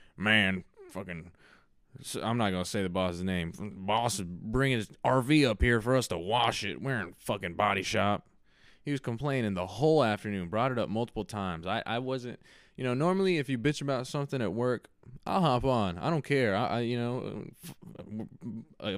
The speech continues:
fuck the man, right? More, more power against him. But, um, this wasn't, this didn't even seem like a big deal. I was just kinda letting him talk, like, "Yep,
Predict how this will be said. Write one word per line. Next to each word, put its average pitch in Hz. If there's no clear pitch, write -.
fuck -
the 131
man, 117
right? 113
More, 135
more 123
power 127
against 117
him. 80
But, 101
um, 90
this 143
wasn't, 151
this 131
didn't 135
even 123
seem 123
like 104
a 98
big 101
deal. 101
I 87
was 110
just 113
kinda 113
letting 101
him 101
talk, 98
like, 85
"Yep, 135